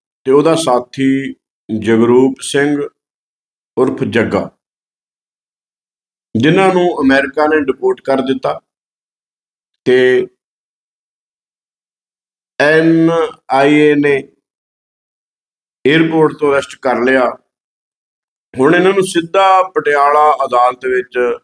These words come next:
ਕਹਿ ਲਈਏ, ਪੇਸ਼ ਕੀਤਾ ਜਾਊ। ਇਹਨਾਂ ਦੇ ਜਿਹੜੇ ਮੁਕੱਦਮੇ ਚੱਲਦੇ ਆ ਨਾ, ਇੱਕ ਤਾਂ ਸਲਮਾਨ ਖਾਨ ਦੇ ਘਰ ਤੇ ਇਹਨਾਂ ਨੇ ਫਾਇਰਿੰਗ ਕੀਤੀ ਸੀ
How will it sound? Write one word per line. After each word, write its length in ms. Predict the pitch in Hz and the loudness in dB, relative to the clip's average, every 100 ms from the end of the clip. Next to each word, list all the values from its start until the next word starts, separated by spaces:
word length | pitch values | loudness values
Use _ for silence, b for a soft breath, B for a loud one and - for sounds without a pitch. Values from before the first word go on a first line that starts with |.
| _ _ _ _ _ _ _ _ _ _ | _ _ _ _ _ _ _ _ _ _
ਕਹਿ 180 | - 127 | -2 2
ਲਈਏ, 240 | 151 147 143 | 2 2 0
ਪੇਸ਼ 420 | - 139 135 131 | -4 -2 0 0
ਕੀਤਾ 320 | 127 - 104 | -2 -2 -4
ਜਾਊ। 220 | 90 87 - _ _ _ _ _ _ _ _ _ _ _ _ _ B B B B B _ _ - | -4 -12 -18 _ _ _ _ _ _ _ _ _ _ _ _ _ B B B B B _ _ 0
ਇਹਨਾਂ 300 | 170 220 226 | 2 2 2
ਦੇ 120 | 220 | 2
ਜਿਹੜੇ 200 | 214 226 | 2 2
ਮੁਕੱਦਮੇ 600 | 190 165 156 156 165 175 | 0 -2 -2 -2 0 0
ਚੱਲਦੇ 440 | - 156 147 156 | 0 -2 0 0
ਆ 60 | 147 | 0
ਨਾ, 120 | 131 - _ _ | -2 -10 _ _
ਇੱਕ 260 | 151 151 160 | -4 -4 -2
ਤਾਂ 280 | 180 175 180 | 0 2 0
ਸਲਮਾਨ 800 | - 147 139 139 143 165 185 185 | -2 -2 0 2 2 2 0 -4
ਖਾਨ 340 | - 143 147 143 | -4 -2 -2 -2
ਦੇ 100 | 151 | -2
ਘਰ 260 | 151 156 | -2 -6
ਤੇ 140 | - 135 | -4 -4
ਇਹਨਾਂ 140 | 147 | -2
ਨੇ 80 | 156 | -4
ਫਾਇਰਿੰਗ 340 | 120 117 123 | -2 -2 -2
ਕੀਤੀ 340 | 120 123 - 131 | -6 -10 -4 -6
ਸੀ 180 | 139 | -6